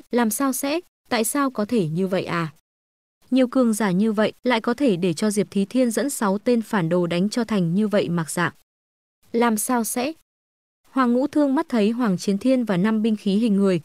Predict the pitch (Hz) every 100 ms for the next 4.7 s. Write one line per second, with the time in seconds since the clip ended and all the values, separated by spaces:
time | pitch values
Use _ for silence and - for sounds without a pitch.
0 | - 247 233 285 - 220 240 233 233 233
1 | 214 214 156 - 233 214 185 180 165 247
2 | 226 214 208 190 - 220 151 - 269 277
3 | 262 269 - 220 208 208 240 254 180 220
4 | 226 - 214 214 190 202 190